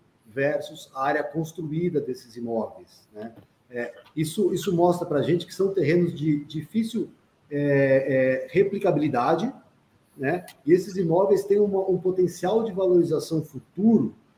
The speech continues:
muito interessante se comparados a outros imóveis, outros tipos de imóvel, outros tipos de carteira, né?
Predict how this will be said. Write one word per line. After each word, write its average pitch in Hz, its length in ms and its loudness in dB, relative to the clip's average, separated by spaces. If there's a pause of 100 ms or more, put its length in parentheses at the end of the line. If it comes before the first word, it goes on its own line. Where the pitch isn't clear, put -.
(160)
muito 208 600 4
interessante 208 800 4
se - 140 -16
comparados 180 880 -2 (320)
a 156 100 -6
outros 175 380 6
imóveis, 160 520 2
outros 143 220 -12
tipos 151 240 -20
de 143 80 -10
imóvel, 156 480 -2
outros - 220 -6
tipos 156 260 -20
de - 100 -18
carteira, 143 540 -2 (320)
né? 117 320 -4